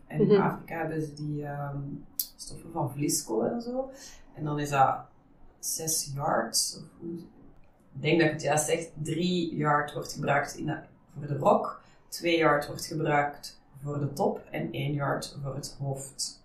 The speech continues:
Speaker 1: voor de hoofdtooi. En in Japan is het eigenlijk niet anders. Dat zijn ook hele smalle repen.
Speaker 2: Ja.
Speaker 1: Ehm, en die zijn ook zes, om, ja, om en bij de zes meter. En daar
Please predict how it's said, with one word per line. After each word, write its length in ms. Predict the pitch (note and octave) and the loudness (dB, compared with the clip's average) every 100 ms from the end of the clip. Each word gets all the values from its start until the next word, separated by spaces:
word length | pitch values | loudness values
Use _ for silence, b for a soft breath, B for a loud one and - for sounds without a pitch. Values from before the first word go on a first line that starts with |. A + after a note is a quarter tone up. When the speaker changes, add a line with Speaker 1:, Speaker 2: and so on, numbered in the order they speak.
| - | -18
Speaker 1:
voor 200 | - C3+ | -10 -6
de 80 | D3 | -2
hoofdtooi. 600 | C#3 C3+ - - G#3 B3 B B B - | 0 0 -2 -4 0 0 B B B -8
En 100 | B2+ | -2
in 40 | |
Japan 380 | - - C3+ E3+ | 2 4 6 6
is 100 | F3+ | 4
het 80 | - | 4
eigenlijk 280 | - - - | 4 6 4
niet 80 | - | 4
anders. 160 | F#3 | 4
Dat 100 | F3+ | 2
zijn 280 | - - - | -2 -2 0
ook 360 | C#3 E3 - - - - - | 6 6 6 -2 -14 -20 -12
hele 280 | D3 D3 D3 | -4 -2 0
smalle 420 | - E3 D3 D3 | 0 0 0 0
repen. 480 | D3 D#3+ F3 A3+ - B B B3 | 0 0 0 -2 -4 B B -8
Speaker 2:
Ja. 100 | A3+ | -8
Speaker 1:
Ehm, 580 | - - C#3 C#3 C#3 C3+ C3+ - - - - - | -4 -2 -2 -2 -2 -2 -2 -2 -4 -10 -12 -4
en 160 | D3 | -2
die 80 | C#3 | -2
zijn 220 | C#3 C#3 | -2 2
ook 180 | D#3 F3+ | 4 4
zes, 400 | - F3+ - - | 4 2 2 -2
om, 180 | D#3 D3+ | -4 -4
ja, 280 | C#3+ C#3 - - C#3+ | -4 -6 -8 -12 -12
om 100 | C#3+ | -8
en 100 | D3 | -4
bij 160 | C#3+ | -2
de 100 | D3 | -2
zes 280 | C#3+ - - | -2 -2 -2
meter. 560 | D3+ D#3 F#3 A3 - - | 0 0 0 -2 -4 -8
En 200 | - D3+ | -6 -2
daar 540 | - C3+ - - - | 6 8 8 4 -6